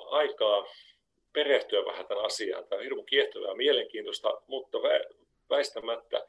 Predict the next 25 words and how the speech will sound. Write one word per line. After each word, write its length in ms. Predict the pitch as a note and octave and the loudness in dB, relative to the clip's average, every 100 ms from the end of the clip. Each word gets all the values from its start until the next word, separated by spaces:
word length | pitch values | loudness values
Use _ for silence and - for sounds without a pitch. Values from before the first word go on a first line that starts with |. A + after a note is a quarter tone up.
| _ _ - | _ _ -2
melko 240 | C3 A#2+ | 0 0
monimutkaista. 840 | A#2 A#2+ G#2 G2 G2 G#2+ F#2+ G#2+ | 0 0 -2 -6 -8 -8 -6 -4
Meillä 180 | B2 C3+ | -2 -2
on 80 | E3 | -4
yhteiskunnassa 580 | - B2+ - A#2 A2+ - | -4 -4 -4 -6 -8 0
kuitenkin, 420 | B2+ A2+ A2+ - - - - - - - _ _ - | 2 2 -2 -4 -16 -20 -18 -18 -20 -20 _ _ 2
ää, 220 | A2+ A2 G#2+ - _ _ _ | 6 6 4 -2 _ _ _
maatalous, 840 | B2 C#3+ C#3 A#2 G#2 G#2 - - _ _ _ _ _ _ _ - | 4 6 6 4 4 2 0 -10 _ _ _ _ _ _ _ -10
se, 320 | - C3+ C3+ - | -2 0 0 -2
se 140 | - | -2
ei 60 | D#3 | 0
ole 60 | |
sellainen 260 | D3+ D3 C#3+ | 0 0 0
jokapäiväinen 600 | C#3+ C#3+ B2 G2+ F#2+ F#2+ | 4 4 4 2 -2 -4
juttu 840 | F#2+ A2+ - _ _ G2+ F#2+ - _ | -4 -4 -4 _ _ -4 -4 -6 _
keskustelussa 760 | A2+ A2+ - - G#2 G2 - - | 2 2 2 -6 -6 -6 -10 0
tai 140 | G2+ | 2
meidän 220 | G2+ G2+ | 4 0
kulttuurissa 680 | - A#2 - - F#2 F#2 - | 0 -2 -2 -8 -8 -6 -4
maatalous 580 | G#2 G#2 G#2+ F#2+ - - | 2 2 2 -2 -4 -8
ja 60 | F#2 | -6
ruoan 420 | G#2+ G#2 F2+ - | -4 -2 -4 -6
tuotanto. 640 | A2+ G2+ F#2+ - - - - | 2 4 4 -2 -4 -6 -6
Siitä 280 | - G#2 | -8 -4
on 160 | A2 G#2+ | -4 -6